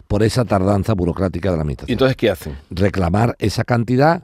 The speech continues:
Speaker 1: hasta el fallecimiento, desde que estaba concedida.
Speaker 2: ¿Y la habéis
Speaker 1: O sea,
Speaker 2: reclamado?
Speaker 1: en este caso, entendería yo que sería del doce al,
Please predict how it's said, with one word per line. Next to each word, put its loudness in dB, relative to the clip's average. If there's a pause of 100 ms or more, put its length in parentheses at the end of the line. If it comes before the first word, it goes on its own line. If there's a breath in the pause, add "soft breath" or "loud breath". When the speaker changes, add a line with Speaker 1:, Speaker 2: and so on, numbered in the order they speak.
Speaker 1:
hasta -2
el 0
fallecimiento, 0
desde -2
que -6
estaba -4
concedida. 0
Speaker 2:
¿Y 0
la 6
habéis 6
Speaker 1:
O 4
sea, 6
Speaker 2:
reclamado? 6
Speaker 1:
en 0
este 2
caso, 4
entendería 0
yo 4
que 0
sería 4 (280 loud breath)
del 0
doce 2
al, 0